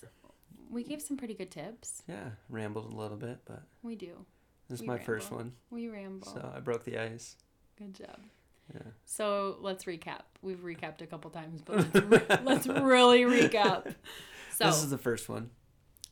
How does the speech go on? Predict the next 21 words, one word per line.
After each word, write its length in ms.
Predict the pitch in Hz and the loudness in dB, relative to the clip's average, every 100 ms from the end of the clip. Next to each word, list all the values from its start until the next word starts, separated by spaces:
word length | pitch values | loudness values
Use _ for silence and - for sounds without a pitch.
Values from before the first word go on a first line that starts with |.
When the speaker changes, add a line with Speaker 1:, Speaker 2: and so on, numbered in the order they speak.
| - | -8
Speaker 1:
So, 240 | - - 185 | -6 -4 -6
Speaker 2:
Right. 220 | - 123 131 _ | -6 -8 -10 _
Speaker 1:
so, 420 | - 214 180 - - - - _ _ _ _ _ _ _ _ _ _ _ _ - | -10 -8 -8 -10 -16 -20 -20 _ _ _ _ _ _ _ _ _ _ _ _ -8
um, 560 | 180 170 165 170 - - _ _ _ _ _ 180 - _ - | -6 -6 -8 -10 -12 -16 _ _ _ _ _ -20 -20 _ -6
grieving, 480 | 190 170 170 - 160 - | -4 -4 -6 -12 -16 -18
if 120 | 185 | -14
that's 200 | 180 170 | -14 -12
what 140 | 170 - | -12 -12
we, 100 | 160 - - | -14 -14 -14
that's 200 | 180 - | -12 -10
what 140 | 165 | -8
I'm 100 | 160 | -6
gonna 160 | 156 156 | -6 -8
call 220 | 151 - | -10 -12
it. 80 | - _ _ | -16 _ _
Speaker 2:
Yeah. 140 | 101 - | -14 -12
Speaker 1:
You 100 | 180 | -10
know, 80 | 160 160 | -10 -10
grieving 480 | 180 202 196 196 196 | -6 -4 -4 -4 -4
and 120 | 185 | -6
processing, 800 | 185 170 - 170 - 165 165 | -4 -4 -6 -8 -6 -6 -6